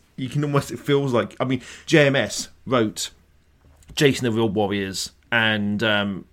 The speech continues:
and obviously Real Ghostbusters and stuff. You know, he wrote, and He-Man and She-Ra, and he wrote big, and he was, he was quite, he was quite a, um, a leading presence in a lot of the kind of big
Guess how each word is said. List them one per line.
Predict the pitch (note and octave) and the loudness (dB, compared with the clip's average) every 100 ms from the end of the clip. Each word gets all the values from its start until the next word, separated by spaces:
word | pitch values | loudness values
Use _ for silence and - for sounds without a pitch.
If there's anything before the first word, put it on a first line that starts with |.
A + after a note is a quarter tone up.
| _ | _
and | A#2+ | -4
obviously | A2 - A#2 G#2 G#2+ - | -2 -2 -2 -2 -4 -2
Real | B2+ | -2
Ghostbusters | A#2+ A2 - G#2 - | 0 -2 -2 -6 -6
and | |
stuff. | G#2 G2+ | -10 -8
You | B2 | -4
know, | G2 | -2
he | B2 | 0
wrote, | A#2+ G#2+ | 0 -2
and | G#2+ | -4
He-Man | F2+ C3 A#2+ A2 A2 | -2 0 2 2 0
and | G2+ G2+ | 0 -4
She-Ra, | - B2+ A2+ G#2+ G#2 G#2 | -4 -2 0 2 4 4
and | |
he | C#3+ | 2
wrote | D#3+ - - | 0 0 0
big, | C#3 B2 | 2 2
and | A#2+ | 0
he | C3 | -2
was, | C3+ B2+ | -2 -2
he | |
was | C3 | -4
quite, | - - D3+ | -4 -4 -4
he | A2+ | -4
was | C3 | -6
quite | - C#3 B2+ | -4 0 0
a, | A#2 A#2 A#2 | 0 -2 -4
um, | B2 B2+ A#2 A#2 - _ _ _ | -4 -2 -2 -6 -8 _ _ _
a | B2 | 0
leading | C3+ B2 A2+ | 4 4 2
presence | D#3 D3 A#2+ | -2 -4 -4
in | A2 | -6
a | |
lot | A#2 B2 | -4 -4
of | G#2 | -4
the | F#2+ | -6
kind | A2+ B2 | -4 -4
of | G#2+ F#2 | -4 -6
big | G#2+ A#2+ G2 | -4 -4 -6